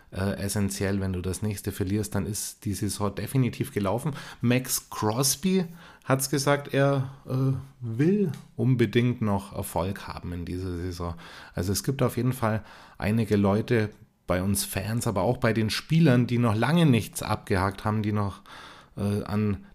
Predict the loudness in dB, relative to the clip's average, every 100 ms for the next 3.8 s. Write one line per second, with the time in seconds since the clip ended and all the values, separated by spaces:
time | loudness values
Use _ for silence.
0 | -2 -2 -2 0 2 4 6 4 4 2
1 | 4 4 2 0 0 2 2 2 0 -2
2 | -4 -2 -2 -2 -2 -4 -4 -4 -4 -6
3 | -8 -8 -10 -12 -12 -6 -6